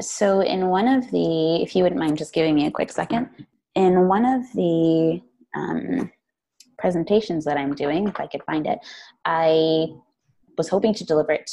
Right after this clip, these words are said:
to other social workers and teachers. Um, it's really hard to know how to be an ally, but I think one of my questions or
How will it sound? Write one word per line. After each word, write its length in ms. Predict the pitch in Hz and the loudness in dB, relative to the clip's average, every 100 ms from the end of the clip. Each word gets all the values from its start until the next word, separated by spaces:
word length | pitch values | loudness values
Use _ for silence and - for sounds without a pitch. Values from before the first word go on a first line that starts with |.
| - | -8
to 340 | 151 147 147 151 | -2 0 0 0
other 180 | 147 | -2
social 300 | 143 147 - | -4 -6 -6
workers 240 | 143 147 143 | -6 -6 -6
and 100 | 143 | -4
teachers. 480 | 139 - 87 - - - - - _ - | -6 -6 -8 -8 -14 -20 -20 -20 _ -6
Um, 500 | 147 139 139 139 - - | -2 0 -2 -4 -6 -6
it's 200 | 156 196 | -2 2
really 180 | 214 | 2
hard 300 | 196 165 160 160 | 4 2 0 0
to 100 | 151 | -4
know 120 | 151 | -2
how 100 | 147 | -4
to 80 | 143 | -4
be 120 | 143 | -4
an 100 | 139 | -4
ally, 420 | 143 143 147 151 - | -4 -4 -4 -4 -6
but 120 | 147 - | -8 -6
I 120 | 156 165 | -4 -4
think 260 | 165 156 | -4 -4
one 120 | 151 143 | -2 -4
of 100 | 139 | -4
my 260 | 143 143 139 - | -2 -2 -4 -6
questions 640 | 139 - 143 139 143 139 143 | -8 -8 -4 -2 -2 -4 -4
or 260 | 143 139 | -2 -2